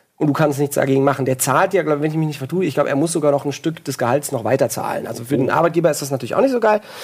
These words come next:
Aber es kann natürlich auch passieren, dass der, der Reserveoffizier selber da nicht so Bock drauf hat. Und wenn der dann natürlich, äh, einen Ausbildungsjob bekommt und da schon sagen, „Oh, Kacke, ey, jetzt muss ich drei Monate hier rumoxidieren“,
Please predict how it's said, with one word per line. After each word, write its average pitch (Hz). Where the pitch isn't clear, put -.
Aber 147
es 147
kann 180
natürlich 170
auch 147
passieren, 160
dass 147
der, 135
der 117
Reserveoffizier 143
selber 147
da 131
nicht 135
so 135
Bock 123
drauf 107
hat. -
Und 135
wenn 135
der 147
dann 185
natürlich, 160
äh, 143
einen 139
Ausbildungsjob 139
bekommt 123
und 135
da 139
schon 143
sagen, 143
„Oh, 135
Kacke, 139
ey, 120
jetzt 123
muss 143
ich 135
drei 127
Monate 147
hier 123
rumoxidieren“, 127